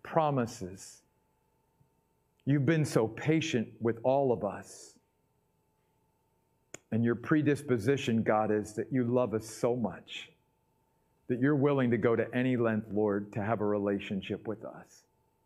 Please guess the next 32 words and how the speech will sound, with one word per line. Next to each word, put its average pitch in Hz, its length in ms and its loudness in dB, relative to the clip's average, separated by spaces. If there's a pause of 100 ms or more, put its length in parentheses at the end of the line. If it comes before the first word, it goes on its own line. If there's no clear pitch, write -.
(1400)
Even 147 380 2
willing 139 320 2
to 117 80 2
become 117 340 -2
a 110 60 0
curse - 500 -2
for 101 240 0
us - 400 -2 (480)
on 123 160 0
the 107 80 0
cross 104 760 -2 (800)
so 135 140 2
that 117 100 2
we 127 260 0
could 127 180 0
have 110 240 0
eternal 104 500 -4
life. 85 320 -12 (2250)
And 120 160 0
God, 139 220 2
in 131 80 0
just 156 180 2
a 151 60 2
few 147 200 2
minutes, 139 580 0 (1080)
we're 135 120 2
gonna 139 180 0
partake 135 560 0
of 101 120 2
your 120 140 2
table, 120 440 -2
God, - 360 -10